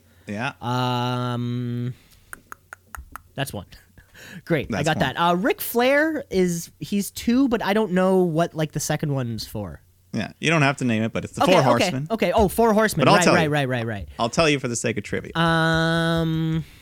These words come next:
Speaker 1: So that's two.
Speaker 2: That's two. Uh, fuck, this should be easier than I think. Um, okay, well, um, I'm gonna say Scott Hall, uh, for
Speaker 1: Yeah.
Speaker 2: Solo and D X.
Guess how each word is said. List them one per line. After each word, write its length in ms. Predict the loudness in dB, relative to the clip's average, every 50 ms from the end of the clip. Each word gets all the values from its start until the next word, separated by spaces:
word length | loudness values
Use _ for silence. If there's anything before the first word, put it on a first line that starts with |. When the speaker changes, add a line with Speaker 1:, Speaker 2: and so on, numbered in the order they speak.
| -20 -20 -20 -20 _ _ _ -20 -20 -20 -20 _ -20 _ _ _ -16 -14
Speaker 1:
So 160 | -12 -8 -8 -8
that's 180 | -8 -8 -10
two. 400 | -8 -8 -8 -6 -6 -8 -10 -12 -12 _
Speaker 2:
That's 320 | -4 -4 -2 -2 -4 -6 -8
two. 600 | -8 -6 -2 0 2 2 4 4 2 2 0 -2 -6 -12 _ _ _ _ _ -20 _ _ _ _ _ -20 _ _ -20 -20 _ _ _ _ _ _ -10 -8
Uh, 420 | -4 -4 -4 -4 -2 -4 -4 -6
fuck, 320 | -6 -4 -4 -4 -4 -4 -4
this 100 | -6 -6
should 180 | -4 -6 -4
be 80 | -4 -4
easier 500 | -4 -2 -4 -4 -4 -2 -2 -2 -2 -2
than 140 | -2 -2 -4
I 80 | -4
think. 560 | -6 -6 -6 -4 -4 -4 -4 -8 -14 -20 _ _ _ _ _ _ _ _ _ -16 _ 0
Um, 440 | 2 2 4 4 4 4 2 2 0
okay, 280 | 0 2 2 2 0
well, 520 | 2 2 2 4 4 4 4 4 2 0 0
um, 300 | 0 2 2 2 2 0 0
I'm 120 | 0 0
gonna 120 | 0 0 0
say 140 | -2 -4 -4
Scott 300 | -4 -4 -2 -2 0 0
Hall, 400 | 0 0 2 0 -2 -4 _ _ _ _ _ _ _ _ _ _ _ -20 -20 -20 _ _ _ -10
uh, 220 | -6 -2 -2 -2 0
for 80 | 0
Speaker 1:
Yeah. 120 | 2 2 2
Speaker 2:
Solo 440 | 0 2 2 2 2 4 2 2 2
and 120 | 2 0
D 180 | 0 0 0 0
X. 520 | 0 0 -2 -4 -6 -8 -10 -10 -10 -14